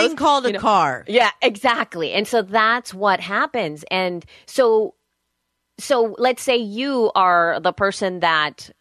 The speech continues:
Speaker 2: like, what would Libsyn be in that same metaphor? What would, what would it be? Like, are you the car? Like, would Libsyn be the car, or would Libsyn be the way you get from one place to the next? Like, I can't, I don't
Speaker 1: Let
Speaker 2: know
Speaker 1: me
Speaker 2: what
Speaker 1: think
Speaker 2: the
Speaker 1: about that for a second. I mean, I would say it's the car.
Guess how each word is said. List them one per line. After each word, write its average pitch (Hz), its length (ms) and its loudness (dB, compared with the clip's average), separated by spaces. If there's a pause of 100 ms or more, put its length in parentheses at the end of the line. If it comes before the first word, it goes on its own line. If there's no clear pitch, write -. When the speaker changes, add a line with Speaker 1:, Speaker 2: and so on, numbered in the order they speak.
(140)
Speaker 2:
like, 175 280 -2
what 220 180 2
would 220 140 -2
Libsyn 185 320 -6
be 165 120 -2
in 156 120 -4
that 151 200 -2
same 156 280 -6
metaphor? 139 480 -2
What 165 160 2
would, 180 180 -4 (1160)
what 170 280 0
would 180 140 2
it 165 160 -4
be? 165 460 0
Like, 156 320 0
are 160 120 2
you 180 160 0
the 160 100 0
car? - 260 0
Like, 156 180 0
would 156 120 0
Libsyn 185 300 -8
be 175 100 -8
the 180 100 -4
car, 202 540 -2
or 156 200 -2
would 147 140 -4
Libsyn 160 360 -6
be 156 160 -4
the 139 340 0
way 151 160 0
you 170 160 -2
get 160 300 0
from 156 160 -6
one 160 180 -2
place 160 280 -4
to 160 100 -8
the 139 80 -6
next? 156 200 -6
Like, 139 100 -6
I 135 80 -6
can't, 170 260 -8
I 170 80 -2
don't 165 100 0
Speaker 1:
Let 160 60 -4
Speaker 2:
know 160 80 4
Speaker 1:
me 156 60 0
Speaker 2:
what 151 100 2
Speaker 1:
think 156 80 -6
Speaker 2:
the 123 80 -4
Speaker 1:
about 131 180 -8
that 117 200 -12
for 131 100 -16
a 131 60 -16
second. - 340 -14
I 165 80 -6
mean, 196 160 -4
I 185 160 2
would 214 180 -2
say 165 500 0
it's - 320 -8
the 151 100 -12
car. - 560 -6